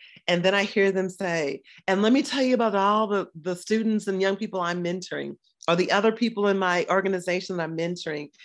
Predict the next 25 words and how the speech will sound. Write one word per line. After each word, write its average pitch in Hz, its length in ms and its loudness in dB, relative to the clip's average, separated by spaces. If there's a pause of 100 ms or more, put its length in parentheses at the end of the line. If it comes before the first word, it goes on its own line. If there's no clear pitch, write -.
(220)
the 190 100 2
policies 208 920 2
and 180 180 2
the 180 100 2
rules. 196 800 2
And 170 200 -4 (300)
we've 202 140 4
got - 240 0
corporate 220 420 0
social 202 320 -2
responsibility 190 960 -2
to 170 100 -2
make 175 200 -6
sure 190 220 -4
that 175 180 -2
we're 175 120 -2
making 185 340 0
a 180 60 -2
difference 175 520 -6
in 175 80 -2
the 170 100 -2
communities 170 680 -2
that 147 200 -4
we 165 120 -8
serve, 160 500 0